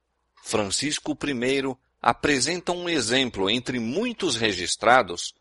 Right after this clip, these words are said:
os quais mostram que a cultura intelectual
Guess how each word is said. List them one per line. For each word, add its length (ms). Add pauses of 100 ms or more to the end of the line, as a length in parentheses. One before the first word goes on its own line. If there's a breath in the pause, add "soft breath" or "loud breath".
(380)
os 180
quais 300
mostram 540
que 120
a 60
cultura 500
intelectual 1000